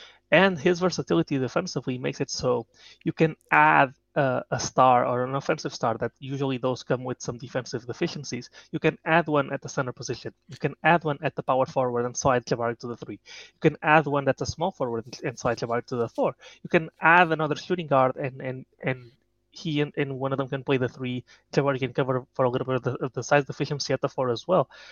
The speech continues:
You can add a point guard, but that actually kinda works with,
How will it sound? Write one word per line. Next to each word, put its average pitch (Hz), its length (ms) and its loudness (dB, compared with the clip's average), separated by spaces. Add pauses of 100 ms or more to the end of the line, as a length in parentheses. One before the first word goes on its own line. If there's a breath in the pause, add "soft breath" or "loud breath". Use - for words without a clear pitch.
(680 loud breath)
You - 80 -6
can 160 160 4
add 170 180 4
a 160 60 -2
point 165 240 -6
guard, 127 140 -2
but 127 160 -4
that 135 180 6 (920)
actually 123 340 0
kinda 123 240 0
works 123 240 -2
with, 123 140 -6